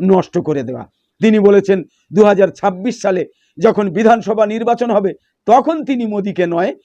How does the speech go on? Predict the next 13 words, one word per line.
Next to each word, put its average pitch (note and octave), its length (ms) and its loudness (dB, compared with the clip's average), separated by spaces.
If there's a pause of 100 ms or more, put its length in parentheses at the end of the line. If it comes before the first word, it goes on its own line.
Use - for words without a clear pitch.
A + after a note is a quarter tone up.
(180)
তখন F#3 300 0
তিনি F#3+ 180 -6
মমতাকেই E3 560 -4
ভোট A#2+ 180 -10
দেবেন, A#2 360 -12
কিন্তু F#3+ 420 -6
এবারে F3 340 2
তিনি D#3+ 280 -6 (280)
মমতাকে F3 440 0
নয়, D3 180 -4
মোদিকে C#3+ 440 -6
ভোট A#2 200 -12
দেবেন। - 280 -16